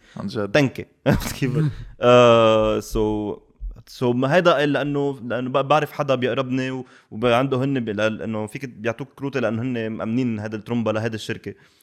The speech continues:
Speaker 2: فقال لي: "ليك إنه م-، في معنا كارت زيادة، خده." قلت له: "فاين."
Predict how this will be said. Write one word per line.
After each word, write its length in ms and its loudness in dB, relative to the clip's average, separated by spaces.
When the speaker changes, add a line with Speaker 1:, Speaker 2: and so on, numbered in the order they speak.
Speaker 2:
فقال 360 0
لي: 100 2
"ليك 240 -2
إنه 240 -10
م-، 240 -10
في 120 -10
معنا 180 0
كارت 240 -6
زيادة، 300 -6
خده." 240 -10
قلت 100 -16
له: 100 -10
"فاين." 180 -14